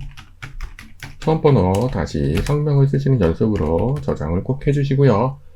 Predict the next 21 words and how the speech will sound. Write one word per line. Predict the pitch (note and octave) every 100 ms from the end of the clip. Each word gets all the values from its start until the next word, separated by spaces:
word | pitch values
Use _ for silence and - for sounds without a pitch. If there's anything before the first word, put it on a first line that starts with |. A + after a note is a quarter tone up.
| - -
그 | A2
다음에 | D#3+ A2+ D#2+ E2+
이천이십오 | G2 - C#3 G2 - A2 G#2
년 | B2 D3+ A#2
유월부터 | A2 A2+ F#2+ E2
변경된 | F2+ G2 G#2+ G#2 G2
사항 | G2+ G2 E2+
있죠? | - E2 A#2 C#3
여기 | G2 A2 C#3+
보시면 | A#2 - A#2+ B2
저장되는 | - F#2+ C3+ C#3 B2+ B2
파일이 | C3 D3 C3+ F#2+ B2 C#3 - - - -
에이치더블유피에서 | F2+ F2+ G#2+ G#2 G#2+ G#2 C3+ C3 G2+ F#2+ B2+ G2
에이치더블유피 | E2 - - G#2+ A2 A2 D3+
X로 | C#3 E2+ - G#2 G#2+
바뀌었습니다. | - F#2+ - E2+ D#2 D2+ A#2+ C3+
자, | E2 D2+
그래서 | D#2+ G#2
한글 | B2 C#3+ E3
문서가 | B2+ - - C3+
아니고요. | - - G2+ C#3